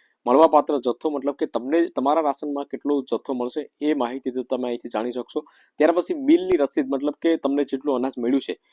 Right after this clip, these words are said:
એ બિલની રસીદ તમારે જોઈતી હશે. તો અહીંયા તમારે, અ, દાખલા તરીકે જાન્યુઆરીમાં તો હજી મળ્યું નથી, બરાબર? તો અહીંયા બે હજાર ચોવીસ આપણે કરી દઈએ આપણે અહીંયાથી, બે હજાર ચોવીસ કરી અને ડિસેમ્બર. ત્યાર પછી અહીંયા કેપ્ચા કોડ ટાઈપ કરી અને તમારા જે રેશન કાર્ડ નંબર હશે તો એ ઓટ-,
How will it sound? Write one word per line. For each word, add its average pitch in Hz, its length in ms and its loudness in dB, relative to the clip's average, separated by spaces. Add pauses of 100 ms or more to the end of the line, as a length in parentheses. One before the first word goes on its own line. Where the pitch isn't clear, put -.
(220)
એ 160 80 4
બિલની 160 320 4
રસીદ 139 420 0 (240)
તમારે 135 240 2
જોઈતી 127 320 2
હશે. 120 180 -2 (320)
તો 127 60 -4
અહીંયા 147 200 2
તમારે, 156 400 0 (360)
અ, 127 40 -6 (600)
દાખલા 135 220 2
તરીકે 147 240 0
જાન્યુઆરીમાં 147 560 0
તો 147 60 -4
હજી 143 140 -8
મળ્યું 135 300 -2
નથી, 147 200 -6
બરાબર? 151 240 -2
તો 156 100 -8
અહીંયા 135 180 -2
બે 139 80 4
હજાર 139 180 0
ચોવીસ 139 360 -2
આપણે 135 200 -4
કરી 156 200 2
દઈએ 123 180 2
આપણે 98 220 -4
અહીંયાથી, 95 300 -8 (400)
બે 135 80 4
હજાર 139 180 0
ચોવીસ 147 360 0
કરી 151 200 0
અને 131 300 -10
ડિસેમ્બર. 135 440 0
ત્યાર - 460 -4
પછી 156 180 -4
અહીંયા 151 140 0
કેપ્ચા 139 360 -2
કોડ 147 240 0
ટાઈપ 139 240 2
કરી 165 200 -2 (540)
અને 139 180 0
તમારા 147 440 4
જે 139 340 0
રેશન 127 260 -2
કાર્ડ 143 180 0
નંબર 139 280 -2
હશે 139 180 -6
તો 135 100 -2
એ - 20 2
ઓટ-, 127 300 -2